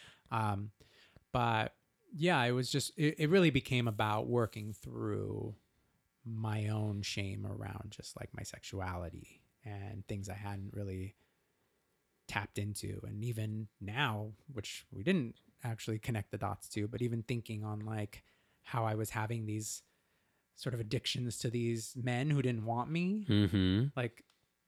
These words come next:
Speaker 1: then I would just feel bad for not being loved back in the way I wanted. So it was like I was going after people who would continue, continue to perpetuate the shame around me wanting to be with another man.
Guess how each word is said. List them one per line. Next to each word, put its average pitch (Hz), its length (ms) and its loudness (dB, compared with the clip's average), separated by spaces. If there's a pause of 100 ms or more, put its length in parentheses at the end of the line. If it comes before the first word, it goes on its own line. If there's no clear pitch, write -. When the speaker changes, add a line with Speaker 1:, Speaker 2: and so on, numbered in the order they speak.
(120)
Speaker 1:
then 139 180 4
I 131 80 6
would 127 140 4
just 127 200 2
feel 123 240 2
bad 117 460 2
for 123 160 -4
not 110 320 -2 (1000)
being 113 280 0
loved 110 420 -2
back 110 440 -4
in 120 80 -4
the 110 80 0
way 104 160 2
I 101 100 0
wanted. 113 520 -2
So 135 60 0
it - 40 2
was 117 100 0
like 123 140 4
I 120 80 4
was 120 200 2
going 143 320 6
after 123 300 4
people 113 500 -2 (280)
who 147 140 6
would 131 220 6 (120)
continue, 147 760 4 (320)
continue 185 420 8
to 160 80 8
perpetuate 127 760 2
the 123 80 0
shame 123 540 0
around 113 520 0
me 131 320 2
wanting 117 400 -2
to 113 80 -4
be 107 140 0
with 107 160 -2
another 107 320 -4
man. 107 420 -10